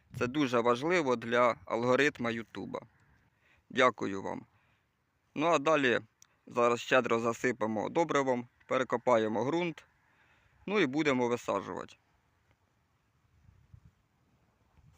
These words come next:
Тепер лишилося саме леше,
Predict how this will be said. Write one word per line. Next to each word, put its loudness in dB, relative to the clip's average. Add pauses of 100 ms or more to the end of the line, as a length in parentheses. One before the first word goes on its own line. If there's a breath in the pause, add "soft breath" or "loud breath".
(1700)
Тепер 2
лишилося 0
саме 2
леше, 0